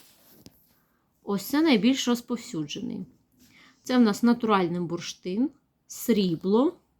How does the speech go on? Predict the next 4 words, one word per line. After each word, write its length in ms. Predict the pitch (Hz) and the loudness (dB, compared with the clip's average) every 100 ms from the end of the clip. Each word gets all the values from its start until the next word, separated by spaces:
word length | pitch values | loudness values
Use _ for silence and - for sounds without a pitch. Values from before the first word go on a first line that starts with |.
| _ _ _ _ _ _ _ _ _ _ _ _ | _ _ _ _ _ _ _ _ _ _ _ _
Зараз 380 | - 185 180 - | -10 -8 -8 -6
її 120 | 180 | -6
переверну. 800 | 175 - 185 180 170 185 247 392 _ _ _ _ _ _ _ _ _ _ _ _ _ _ _ _ _ _ - | -8 -10 -6 -4 -4 0 0 -2 _ _ _ _ _ _ _ _ _ _ _ _ _ _ _ _ _ _ -12
Вісімдесят, 920 | 185 - 208 202 208 - - 220 | -10 -2 0 0 -2 -8 -6 -4